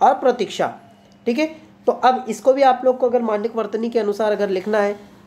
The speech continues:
तो आप लोग उसको भी देख सकते हो कि प्रतिज्ञा, ये भी बिल्कुल सही लिखा हुआ है, नवीन, ये भी सही लिखा हुआ है, शरीर, ये भी सही लिखा हुआ है, लेकिन संगीत, संगीत में यहाँ पर रस्व विलांटी पूछी गई है,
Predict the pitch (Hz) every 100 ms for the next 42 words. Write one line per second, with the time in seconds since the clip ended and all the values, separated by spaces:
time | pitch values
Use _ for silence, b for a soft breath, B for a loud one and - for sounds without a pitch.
0 | 214 - 196 196 202 202 202 175 214 214
1 | 214 208 214 - 214 220 B B - 226
2 | 233 226 247 202 226 180 - 165 160 190
3 | 196 208 208 208 208 208 202 202 202 208
4 | 208 226 233 - 151 196 202 214 214 214
5 | 202 202 196 - 208 226 233 165 156 202
6 | 214 202 202 196 190 190 B B 233 240
7 | 302 - 254 220 214 226 294 294 240 -
8 | - B B B - 226 214 240 285 269
9 | 262 226 220 247 - 226 240 254 226 202
10 | 196 208 202 180 196 180 175 196 262